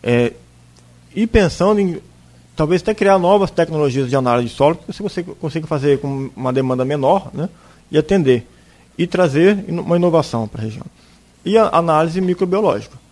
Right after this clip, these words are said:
que é pra uma, um, um método parecido com o do covid, né? Análise de você identificar micro-organismos ali do solo, né, por P C R, né? É, isso é uma, uma, uma parte que a gente tá estudando, Beatriz tá de frente com isso, ela trabalha com isso,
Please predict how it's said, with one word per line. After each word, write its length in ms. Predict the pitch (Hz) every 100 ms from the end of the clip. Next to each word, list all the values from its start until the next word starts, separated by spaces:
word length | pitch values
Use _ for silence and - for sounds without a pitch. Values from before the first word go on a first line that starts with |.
| _ _ -
que 80 | 123
é 60 |
pra 140 | 123 135
uma, 100 | 135
um, 320 | 123 123 120
um 80 | 123
método 560 | 120 127 - 170 175 160 - - - _ _
parecido 300 | 131 131 151
com 60 | 165
o 20 |
do 80 | 165
covid, 500 | 190 143 117 - 110
né? 300 | 135 143 120
Análise 380 | 120 117 123 127
de 60 |
você 180 | 135 -
identificar 460 | 131 139 135 - 156
micro-organismos 760 | 156 139 123 120 131 151 127
ali 160 | 120 117
do 120 | 117
solo, 340 | - 113 131
né, 140 | 160 127
por 100 | -
P 160 | -
C 140 | - 110
R, 280 | 110 143 147
né? 160 | 131 - - - - _ -
É, 240 | 117 113
isso 220 | 127 135
é 40 | 147
uma, 280 | 139 120 - - _ - 113
uma, 260 | - 113 107 - -
uma 80 |
parte 220 | 113 117 113
que 60 |
a 20 |
gente 80 | 117
tá 80 | 120
estudando, 580 | 113 151 127 139 160 127 - _ -
Beatriz 440 | - 123 120 123
tá 100 | 120
de 80 | 120
frente 260 | 113 120 113
com 140 | 123
isso, 240 | 123 - 131
ela 80 |
trabalha 340 | 120 117 120 117
com 140 | 120
isso, 260 | 117 151